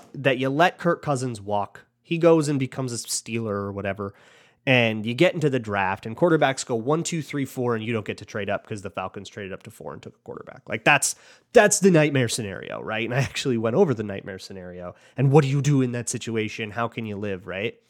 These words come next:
And in that situation, you're either trying to say, "All right, let's go get Russell Wilson so that we can a-, at least lie through our teeth and pretend we're,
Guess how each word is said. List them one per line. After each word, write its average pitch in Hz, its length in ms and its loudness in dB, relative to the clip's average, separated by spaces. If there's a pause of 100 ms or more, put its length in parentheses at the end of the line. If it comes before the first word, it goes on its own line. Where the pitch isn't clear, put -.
(460)
And 247 100 6
in 240 60 4
that 214 160 0
situation, 151 500 2
you're 139 140 -2
either 135 240 0
trying 131 260 0
to 127 80 0
say, 120 240 -2
"All 127 60 0
right, 113 180 0
let's 113 140 -8
go 139 120 2
get 131 160 0
Russell 123 280 -4
Wilson 117 340 -4
so 117 140 -10
that 113 140 -2
we 113 80 -6
can 117 300 -8
a-, 113 240 -6
at 120 200 -6
least 135 320 -2 (340)
lie 135 240 6
through 147 220 2
our 135 100 2
teeth 147 300 -4
and 135 100 -4
pretend 135 380 -4
we're, 139 160 0